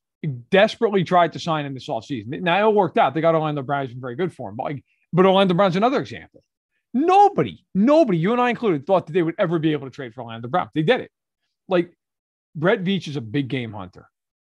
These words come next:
and they know that they have a window to win a Super Bowl. Like, I, I would not be shocked at all if Kansas City tries to swing a trade for another receiver, or hell, I, I, and I think more importantly,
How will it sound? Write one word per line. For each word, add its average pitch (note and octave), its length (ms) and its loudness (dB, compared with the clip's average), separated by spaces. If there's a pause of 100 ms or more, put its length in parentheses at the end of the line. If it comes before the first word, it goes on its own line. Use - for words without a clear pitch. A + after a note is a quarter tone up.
(300)
and C#3 220 -4
they F#3 200 2
know F#3 280 2
that C#3+ 120 -4
they C#3 120 0
have D3 140 -2
a D3 40 -6
window C3+ 260 -8
to A#2 60 -10
win G#2 120 -12
a - 20 -14
Super G2+ 260 -14
Bowl. D2 220 -16 (360)
Like, - 160 -12
I, G3 180 4 (280)
I E3 140 4
would A3+ 180 2
not D#3+ 220 2
be C#3+ 80 -6
shocked C3 500 -4 (220)
at E3 280 0 (280)
all B2+ 460 -6 (400)
if D3+ 160 -8
Kansas D3 420 -6
City A#2 480 -6 (640)
tries D#3 300 2
to - 80 -14
swing D#3 240 -4
a D3 40 -2
trade C#3+ 380 -2
for C3+ 140 -6
another E3 220 2
receiver, A2 340 -12
or F3 200 0
hell, E3 300 0 (120)
I, D#3+ 100 0
I, D#3+ 180 0
and F#3 100 0
I F3 80 2
think E3+ 140 0
more D#3+ 140 0
importantly, C3+ 520 -6